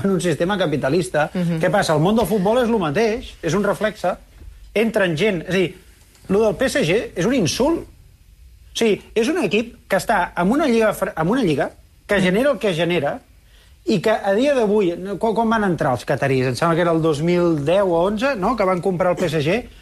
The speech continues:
Speaker 2: Mhm.
Speaker 1: Eh, s'han gastat m-, m-, quasi dos mil milions d'euros en fitxatges.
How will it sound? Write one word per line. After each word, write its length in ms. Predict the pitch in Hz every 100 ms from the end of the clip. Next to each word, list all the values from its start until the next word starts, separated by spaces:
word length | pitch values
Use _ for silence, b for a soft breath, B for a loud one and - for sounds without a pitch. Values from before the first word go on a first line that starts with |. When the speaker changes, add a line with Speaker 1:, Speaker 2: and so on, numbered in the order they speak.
| B B
Speaker 2:
Mhm. 100 | -
Speaker 1:
Eh, 200 | 240 - -
s'han 200 | - 269
gastat 440 | 320 - 208 247 - _ - - - -
m-, 100 | - - 202
m-, 200 | 190 - -
quasi 240 | 185 202
dos 260 | 208 208 165
mil 260 | 208 277 320
milions 500 | 254 214 208 247 165
d'euros 300 | 185 233 247
en 120 | 254
fitxatges. 680 | 180 - 180 208 208 -